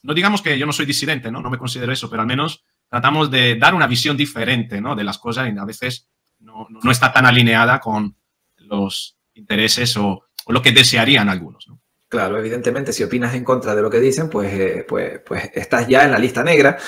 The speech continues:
Speaker 2: Y así es la ley antifascista creada por Maduro, por la cual, si eres fascista, pues baja esa ley, estás atentando contra la ley. Y a veces a la gente se les olvida que las leyes, pues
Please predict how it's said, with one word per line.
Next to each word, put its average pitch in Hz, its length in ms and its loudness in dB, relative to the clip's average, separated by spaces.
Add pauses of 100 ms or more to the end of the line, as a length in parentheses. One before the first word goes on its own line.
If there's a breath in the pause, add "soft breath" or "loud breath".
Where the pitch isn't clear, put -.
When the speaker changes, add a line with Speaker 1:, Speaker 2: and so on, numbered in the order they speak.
(180 loud breath)
Speaker 2:
Y 139 80 8
así 127 240 8
es 131 120 10
la 143 80 12
ley 143 260 10
antifascista 139 720 2
creada 117 320 4
por 123 560 4
Maduro, 180 560 8 (720)
por - 100 -2
la 107 160 -2
cual, - 380 6
si - 280 -4
eres - 200 0
fascista, - 680 4
pues 123 200 -4
baja 202 200 6
esa - 140 -2
ley, 131 320 6
estás - 300 -4
atentando 127 420 2
contra 117 240 0
la 107 100 0
ley. 143 280 6 (340 loud breath)
Y - 60 -8
a - 20 -4
veces 104 140 -4
a 123 60 2
la 120 60 2
gente 127 200 -4
se - 120 -2
les 117 80 0
olvida 104 320 0
que 131 120 0
las 92 160 0
leyes, 104 460 2
pues 95 480 0